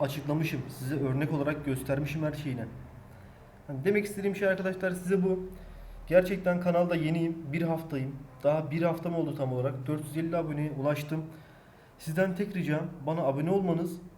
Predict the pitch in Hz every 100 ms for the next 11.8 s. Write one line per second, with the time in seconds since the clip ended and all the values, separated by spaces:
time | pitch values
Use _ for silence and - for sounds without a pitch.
0 | - - - - - - 147 185 196 196
1 | 190 190 - 151 147 175 170 180 - 180
2 | 175 180 170 139 165 165 - - 151 151
3 | 170 175 175 170 170 175 175 175 - 160
4 | 156 170 175 165 160 156 147 165 170 -
5 | 196 180 170 135 123 120 123 135 127 123
6 | - - - 147 170 170 170 175 175 151
7 | 127 143 - - - - - - - -
8 | - - - 147 143 151 156 156 135 135
9 | - - - - - - - - - 151
10 | 170 190 190 180 190 208 - 143 175 175
11 | 185 190 185 - 180 185 185 185